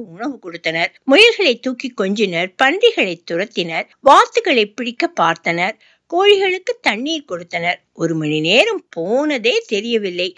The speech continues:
நேரம் முடிந்ததும் விலங்குகளை கூண்டில் அடைத்த போது குழந்தைகளின் முகத்தில் ஒரே வருத்தம். இந்த வித்தியாசமான ஏற்பாட்டில் நான் தெரிந்து கொண்டவை, நாய், பூனை தவிர மற்ற பிராணிகளிடம் இருக்கும் பயத்தை இது போக்குகிறது.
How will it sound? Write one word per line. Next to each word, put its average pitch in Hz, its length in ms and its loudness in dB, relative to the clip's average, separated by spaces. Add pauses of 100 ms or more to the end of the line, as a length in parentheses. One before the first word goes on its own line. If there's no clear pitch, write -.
நேரம் 427 440 4
முடிந்ததும் 247 600 -4
விலங்குகளை 311 640 -2
கூண்டில் 262 440 -6
அடைத்த 175 340 -4
போது 220 320 0 (240)
குழந்தைகளின் 311 720 0
முகத்தில் 202 520 -2
ஒரே 165 300 0 (140)
வருத்தம். 214 540 -4 (180)
இந்த 240 260 4
வித்தியாசமான 403 720 -2 (120)
ஏற்பாட்டில் 247 600 -2
நான் 180 260 -6
தெரிந்து 226 340 -2
கொண்டவை, 185 380 -4 (240)
நாய், 359 420 6
பூனை 294 340 -2
தவிர 190 300 -4 (180)
மற்ற 339 340 -4
பிராணிகளிடம் 285 720 -2
இருக்கும் 214 380 -8
பயத்தை 170 520 -4 (380)
இது 339 220 6
போக்குகிறது. 196 720 0